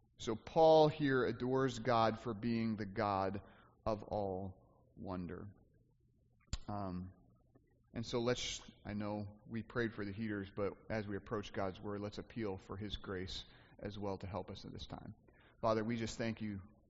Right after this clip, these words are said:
uh, once again that we can come to you, and we have all the riches of Christ Jesus and all the blessings of the heavenly places in him.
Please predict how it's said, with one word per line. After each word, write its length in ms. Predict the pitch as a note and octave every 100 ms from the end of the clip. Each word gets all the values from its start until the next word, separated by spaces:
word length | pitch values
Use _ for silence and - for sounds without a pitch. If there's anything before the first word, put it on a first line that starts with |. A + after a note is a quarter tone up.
| -
uh, 160 | A2 F#2+
once 300 | G#2+ A2+ -
again 460 | G#2+ G#2 F#2+ F#2+
that 100 | F#2+
we 100 | F#2+
can 160 | G2+ G#2
come 280 | G2+ A2 G2
to 160 | -
you, 280 | G2+ G2 F#2+ F#2 - - _ _
and 160 | G#2+
we 80 | A#2
have 140 | A#2 G2+
all 540 | A#2+ B2 B2+ A#2 B2 G#2
the 80 | G#2
riches 760 | G2+ G#2+ A2 - A2 G2 - -
of 180 | G2+
Christ 500 | - - G2+ G2+ -
Jesus 540 | - G2+ G2+ G#2 G2+ -
and 140 | G2+ -
all 360 | A2+ A2+ A2
the 100 | A2
blessings 720 | F#2+ A2 G#2+ - A2 G2+ G2+
of 160 | G2+ G2
the 80 | G#2+
heavenly 480 | G2+ G2 F#2+ F#2+ F#2
places 600 | - F#2+ F#2+ G2+ G2 G#2
in 200 | G#2+ G2+
him. 340 | F#2+ G2 F#2